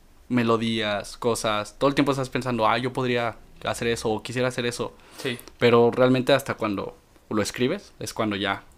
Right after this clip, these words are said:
Speaker 1: existe, ¿no? Cuando
Speaker 2: Ajá,
Speaker 1: ya es
Speaker 2: sí,
Speaker 1: como
Speaker 2: que toma una forma,
Speaker 1: Eh,
Speaker 2: ¿no?
Speaker 1: ajá, entonces en, en ese momento, pues, que a-, realmente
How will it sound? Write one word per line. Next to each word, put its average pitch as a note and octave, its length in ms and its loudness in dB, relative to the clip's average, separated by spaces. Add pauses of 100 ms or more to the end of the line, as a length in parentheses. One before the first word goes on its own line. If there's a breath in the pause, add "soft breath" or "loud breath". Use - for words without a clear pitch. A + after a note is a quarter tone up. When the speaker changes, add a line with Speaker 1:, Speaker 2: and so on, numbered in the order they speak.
(140)
Speaker 1:
existe, - 500 -2
¿no? B2 160 0
Cuando G#2+ 240 0
Speaker 2:
Ajá, A#2 80 4
Speaker 1:
ya A#2 60 2
es - 60 -6
Speaker 2:
sí, C3 80 -6
Speaker 1:
como A2 100 -4
Speaker 2:
que A2+ 100 -10
toma A#2 400 0 (140)
una C3 220 -2
forma, B2+ 400 2
Speaker 1:
Eh, - 20 -2
Speaker 2:
¿no? C#3+ 200 -6
Speaker 1:
ajá, A#2+ 440 2
entonces A#2+ 920 -2
en, G#2+ 340 -4
en G#2+ 120 -2
ese G#2+ 160 -4
momento, A2+ 420 -2
pues, - 260 -8 (160)
que A2 200 4
a-, - 180 -2 (140)
realmente A2+ 680 0